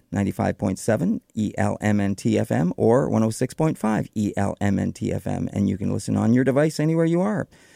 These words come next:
Uh, you can also listen, uh, anywhere on the web, uh, through our website.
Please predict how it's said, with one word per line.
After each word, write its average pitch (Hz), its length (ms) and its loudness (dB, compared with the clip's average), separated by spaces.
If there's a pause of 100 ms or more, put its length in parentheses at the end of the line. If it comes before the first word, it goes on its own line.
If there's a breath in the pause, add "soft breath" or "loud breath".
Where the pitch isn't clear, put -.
(320 soft breath)
Uh, 135 180 4
you 160 100 0
can 127 100 2
also 123 220 2
listen, 110 460 2
uh, 101 280 0
anywhere 110 440 2
on 113 120 2
the 104 60 2
web, 127 280 2 (140)
uh, 98 180 0
through 127 240 0
our 127 140 4
website. - 520 0